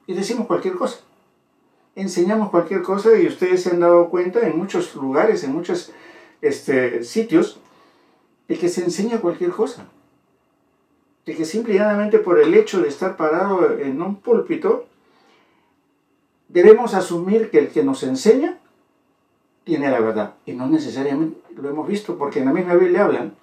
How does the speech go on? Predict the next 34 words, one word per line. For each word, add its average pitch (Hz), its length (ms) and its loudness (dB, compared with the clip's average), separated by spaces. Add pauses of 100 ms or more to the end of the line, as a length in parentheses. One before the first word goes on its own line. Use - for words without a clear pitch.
(720)
Timoteo 160 420 2
le 180 100 4
dice, - 220 4
"Corrige 151 400 2
lo 120 140 2
que 117 80 -4
está 123 180 -4
mal". 104 220 -6 (1600)
Hay 147 200 4
otros 175 240 4
que 202 80 -2
estaban 190 260 2
enseñando 175 960 2
cosas 175 280 0
que 156 120 0
no 175 240 2
eran 208 420 0
y - 320 0 (580)
Pablo 185 320 2
tuvo 175 240 2
que 151 100 2
ir 190 120 4
a 202 60 -2
corregirlas, - 680 -6 (140)
si 175 120 -6
ustedes 151 400 4 (180)
recuerdan, 143 540 0
¿no? - 120 -14 (800)
Entonces 233 340 4
le 226 120 10
dice 233 240 0
algo, 247 260 2 (480)
"Por 202 180 0
favor, 170 420 4